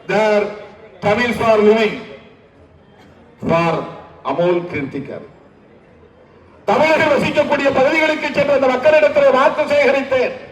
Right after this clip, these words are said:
எனக்கு இதற்கு முன்பு அவர்கள் யாரும் தெரியாது. அனில் தேசாவை நான் முன்பு பார்த்ததில்லை. அவர் ராஜ்யசபா எம் பி, திராவிட முன்னேற்ற கழகத்தை சார்ந்த ராஜ்யசபா எம் பி திருச்சி சிவா அவர்களும், காங்கிரஸ் கட்சியை சார்ந்த கணேஷ் யாதவ் அவர்களும்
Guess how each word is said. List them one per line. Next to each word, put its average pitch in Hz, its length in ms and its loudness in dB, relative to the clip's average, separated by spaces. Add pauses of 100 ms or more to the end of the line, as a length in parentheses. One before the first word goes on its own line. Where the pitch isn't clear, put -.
(920)
எனக்கு 196 360 0
இதற்கு 196 260 0
முன்பு 220 280 -2
அவர்கள் 208 240 2
யாரும் 208 320 2
தெரியாது. 208 500 0
அனில் 208 320 -4
தேசாவை 214 360 2
நான் 208 200 -2
முன்பு 208 200 -10
பார்த்ததில்லை. 208 640 -6 (920)
அவர் 170 260 -2
ராஜ்யசபா 214 720 2
எம் 208 120 -2
பி, 190 240 -6 (880)
திராவிட 220 440 -2
முன்னேற்ற 220 420 -4
கழகத்தை 214 520 -2
சார்ந்த 220 320 0
ராஜ்யசபா 220 580 0
எம் 220 260 -4
பி 214 140 -10
திருச்சி 214 380 -4
சிவா 208 240 -4
அவர்களும், 226 680 -2 (340)
காங்கிரஸ் 233 440 0
கட்சியை 226 360 -4
சார்ந்த 226 300 -2
கணேஷ் 208 440 -4
யாதவ் 233 300 -2
அவர்களும் 226 460 -4